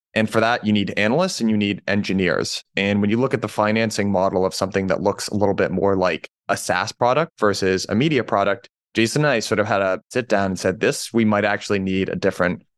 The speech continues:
financing model for." The other thing that went into the decision was sort of a timing thing. And we actually ended up having a great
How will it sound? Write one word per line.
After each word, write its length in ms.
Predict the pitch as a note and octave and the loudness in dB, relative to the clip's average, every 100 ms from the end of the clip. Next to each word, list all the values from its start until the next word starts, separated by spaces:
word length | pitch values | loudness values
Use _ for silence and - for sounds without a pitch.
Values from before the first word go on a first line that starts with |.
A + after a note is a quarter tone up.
| _ - | _ -2
financing 500 | F#2+ F#2 E2+ F2 F2+ | 0 2 0 -2 -2
model 240 | E2 C#2+ | -2 -4
for." 340 | - - A1 - - - - - _ | -2 0 0 -2 -14 -18 -20 -20 _
The 120 | A#2+ B2+ | 2 4
other 220 | E3 F#3+ | 4 2
thing 480 | A#2+ G#2 G2 F2+ - _ _ | 2 2 2 -2 -6 _ _
that 160 | G#2 F#2 | 0 2
went 140 | G#2 | 2
into 200 | G#2+ - | 0 -2
the 80 | G2 | -4
decision 540 | F2 - G#2 G2+ F2+ | -4 0 0 0 -2
was 400 | F2 F#2 F#2 - - _ _ | 2 2 0 -4 -12 _ _
sort 160 | B2 E3+ | 0 2
of 100 | A#2 | 2
a 280 | G#2 F#2+ - - | 2 2 -4 -2
timing 360 | G2+ C3 G#2 | 0 2 0
thing. 260 | - - - _ _ _ | -4 -10 -10 _ _ _
And 220 | B2+ A#2 G2 | 0 2 2
we 260 | A2+ B2+ | 2 4
actually 400 | B2+ A#2+ - A2 | 2 0 0 2
ended 180 | G2+ G#2+ | 2 2
up 140 | A2 | 0
having 300 | - G#2+ G#2+ | -2 -4 -4
a 100 | G2+ | -6
great 400 | - G#2 G2+ G#2+ | -4 0 2 0